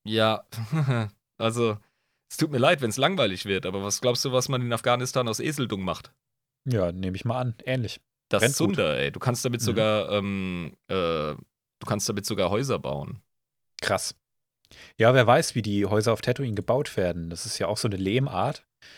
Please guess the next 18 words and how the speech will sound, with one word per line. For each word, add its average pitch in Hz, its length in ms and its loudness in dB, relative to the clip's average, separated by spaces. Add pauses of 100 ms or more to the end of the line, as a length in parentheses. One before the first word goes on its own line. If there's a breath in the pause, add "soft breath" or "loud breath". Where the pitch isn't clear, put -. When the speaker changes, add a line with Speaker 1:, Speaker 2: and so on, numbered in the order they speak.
(180 loud breath)
Speaker 2:
Gut - 180 -8
möglich, 135 240 0
dass - 180 -2
die 110 60 -6
da 104 120 2
auch 101 120 -4
Scheiße 123 480 -4
als, 90 280 -6
äh, 95 140 -10
Bindemittel 131 400 -2
verwenden. 95 380 -8 (580)
Speaker 1:
Sicher, 117 420 -2
ja. 113 280 2
Oder, 98 680 4
äh, - 40 -10
die 110 140 -8
Zelte 135 520 2
der, 117 600 2